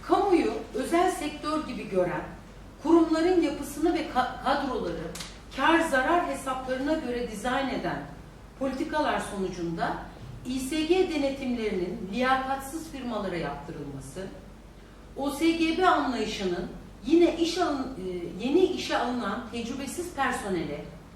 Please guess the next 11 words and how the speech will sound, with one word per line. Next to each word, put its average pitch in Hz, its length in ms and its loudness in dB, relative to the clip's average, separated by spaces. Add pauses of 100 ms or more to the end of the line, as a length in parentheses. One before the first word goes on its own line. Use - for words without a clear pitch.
(240)
yeterli 294 500 2
mesleki 285 600 2
eğitim 262 640 -2
ve 233 160 -6
donanım 247 460 0
verilmeden 254 680 0 (720)
tehlikeli 311 680 0
üretim 269 500 0
süreçlerine 254 720 -4
dahil 214 340 -2
edilmesi 170 600 -6